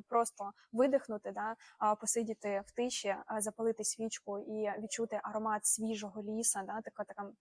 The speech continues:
там дуже така от свіжа, а, м, свіжий аромат. Потім у нас є також, а, мага вечір, яка, а, занурює в це розслаблення. Тобто ми приходимо після робочого дня,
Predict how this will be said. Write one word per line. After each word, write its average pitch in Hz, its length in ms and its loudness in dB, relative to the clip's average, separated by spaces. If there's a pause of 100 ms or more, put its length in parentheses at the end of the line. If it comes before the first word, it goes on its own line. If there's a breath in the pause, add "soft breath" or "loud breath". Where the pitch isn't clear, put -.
(180)
там 208 180 -2
дуже 208 200 -4
така - 200 -2
от 190 160 -4
свіжа, 208 500 0 (360 loud breath)
а, 202 340 2
м, 190 800 -8 (680)
свіжий 208 480 0
аромат. 202 540 0
Потім 233 420 2 (400)
у 226 60 -4
нас 214 280 -2
є 214 140 0
також, 202 480 -2
а, 208 220 0
мага 214 300 2
вечір, 226 380 2
яка, 220 380 0 (480 loud breath)
а, 214 480 0
занурює 226 960 2
в - 40 -16
це 226 160 4
розслаблення. 220 800 2
Тобто 214 260 -2
ми 214 140 0
приходимо 214 480 0
після - 240 -4
робочого 208 500 -8
дня, 247 380 0